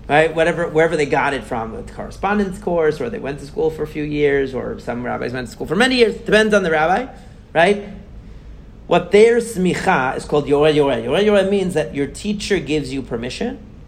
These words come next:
to answer halachic questions. They consider you qualified to answer halachic questions,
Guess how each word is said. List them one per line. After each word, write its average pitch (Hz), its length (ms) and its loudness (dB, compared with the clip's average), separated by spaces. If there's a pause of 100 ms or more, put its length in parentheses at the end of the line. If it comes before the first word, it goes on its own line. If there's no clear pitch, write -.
(760)
to 147 500 -4
answer 208 400 2
halachic 156 440 0
questions. 117 580 -6
They 127 100 -6
consider 165 420 -4
you 156 240 -8
qualified 139 540 -2
to 127 60 -8
answer 123 200 -10
halachic 113 380 -6
questions, 165 560 -4